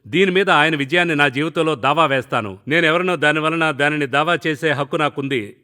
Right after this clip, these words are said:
నాకేమన్నదో, నా హోదా ఏమిటో అన్న దానితో దేవుడు ఆయన మాటలను నిలబెట్టుకుంటాడు. ఆయన మనకిచ్చాడు మీ లోపల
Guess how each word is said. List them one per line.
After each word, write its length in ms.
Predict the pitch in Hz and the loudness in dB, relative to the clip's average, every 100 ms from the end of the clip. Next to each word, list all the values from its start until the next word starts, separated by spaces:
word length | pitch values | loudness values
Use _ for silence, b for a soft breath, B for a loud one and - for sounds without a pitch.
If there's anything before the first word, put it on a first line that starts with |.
| 123 | -2
నాకేమన్నదో, 600 | 156 160 160 170 165 165 | -2 2 0 0 -2 -2
నా 220 | 151 143 | 0 0
హోదా 260 | 139 147 175 | -2 0 2
ఏమిటో 260 | 156 151 | 0 -2
అన్న 120 | 143 135 | -4 -2
దానితో 420 | 127 120 110 98 B - | -4 -6 -8 -12 B -2
దేవుడు 280 | 156 190 160 | 2 4 2
ఆయన 140 | 151 | 2
మాటలను 400 | 139 151 170 165 | 0 0 0 -2
నిలబెట్టుకుంటాడు. 760 | 135 143 165 135 123 113 98 B B | -2 -2 -4 -4 -6 -6 -8 B B
ఆయన 180 | 127 170 | 0 2
మనకిచ్చాడు 600 | 165 156 151 135 226 160 | 0 -2 -4 -4 -2 0
మీ 280 | 107 127 156 | -2 -2 -2
లోపల 480 | 147 156 151 139 | 0 0 0 0